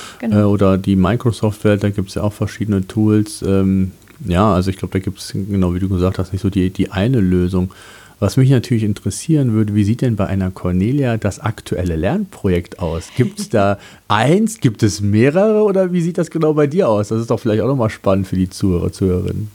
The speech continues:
Speaker 1: Ja, total. Ähm, ich habe ja vorhin gesagt, ich bin so ein bisschen gerade an einem Sidepreneur-Thema dran.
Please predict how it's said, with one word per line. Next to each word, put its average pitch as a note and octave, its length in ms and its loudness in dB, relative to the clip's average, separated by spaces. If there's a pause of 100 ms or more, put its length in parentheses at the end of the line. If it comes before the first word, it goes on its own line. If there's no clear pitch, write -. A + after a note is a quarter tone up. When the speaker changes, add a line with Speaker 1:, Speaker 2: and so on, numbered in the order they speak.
(180)
Speaker 1:
Ja, G3+ 180 -2
total. G#3 460 -6 (500)
Ähm, G3+ 420 0
ich G#3+ 160 -4
habe A#3+ 140 0
ja A3+ 100 -2
vorhin A#3+ 280 2
gesagt, A3+ 340 -2
ich - 180 -8
bin B3 320 2
so G#3+ 120 -2
ein A3 140 2
bisschen A#3+ 520 -2
gerade G#3+ 340 -6
an G#3+ 120 -2
einem G3+ 280 0
Sidepreneur-Thema F#3 1160 -4
dran. G3+ 420 -2